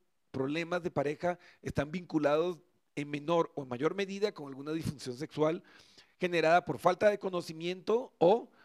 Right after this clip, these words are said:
por una distorsión en el plano sexual, es decir, en cómo yo veo y percibo la sexualidad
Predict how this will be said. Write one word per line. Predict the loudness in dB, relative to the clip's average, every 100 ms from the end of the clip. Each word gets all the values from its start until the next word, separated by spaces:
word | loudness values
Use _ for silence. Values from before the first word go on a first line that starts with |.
| _ -2
por | 0
una | 0 -2
distorsión | -4 -2 -2 -2 -4 -2 -2 -4 -10 -8
en | -6 -6
el | -6
plano | -6 -6 -6
sexual, | -12 -4 -4 -2
es | -4
decir, | -4 -4 -6 -6
en | -12 -8
cómo | -6 -4
yo | 0 0
veo | 2 2 2
y |
percibo | -2 -6 -4 -6
la |
sexualidad | -6 -8 -6 -6 -4 -6